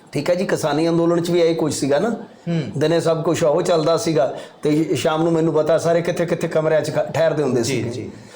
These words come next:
Speaker 1: ਤਾਂ ਮਤਲਬ ਕਿ ਇਹ, ਇਹ ਚੀਜ਼ਾਂ ਨੇ ਸਭ। ਤਾਂ ਗੱਲ ਇਹ ਆ ਕਿ ਜਨਾਬ ਹੁਣ ਇਹਨਾਂ ਮਾਮਲਿਆਂ ਤੋਂ ਅੱਗੇ ਆਪਾਂ ਦੇਖੀਏ
Speaker 2: ਹੂੰ।
Speaker 1: ਤਾਂ ਮਾਨ ਸਾਹਿਬ ਦਾ ਹੈਲੀਕਾਪਟਰ ਦਾ ਤਿਆਗ,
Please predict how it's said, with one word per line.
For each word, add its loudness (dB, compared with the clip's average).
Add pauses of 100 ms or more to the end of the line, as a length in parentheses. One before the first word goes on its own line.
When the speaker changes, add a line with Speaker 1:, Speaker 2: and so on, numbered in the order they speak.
(160)
Speaker 1:
ਤਾਂ -4
ਮਤਲਬ 0
ਕਿ -2
ਇਹ, -2
ਇਹ 0
ਚੀਜ਼ਾਂ 0
ਨੇ 2
ਸਭ। 0 (340)
ਤਾਂ 2
ਗੱਲ 0
ਇਹ 4
ਆ 2
ਕਿ 0
ਜਨਾਬ -2 (280)
ਹੁਣ 0 (180)
ਇਹਨਾਂ 0 (520)
ਮਾਮਲਿਆਂ 0
ਤੋਂ -4
ਅੱਗੇ 0
ਆਪਾਂ 0
ਦੇਖੀਏ -6 (240)
Speaker 2:
ਹੂੰ। -4 (100)
Speaker 1:
ਤਾਂ 2 (680)
ਮਾਨ 0
ਸਾਹਿਬ -2
ਦਾ 0
ਹੈਲੀਕਾਪਟਰ -2
ਦਾ -2
ਤਿਆਗ, -2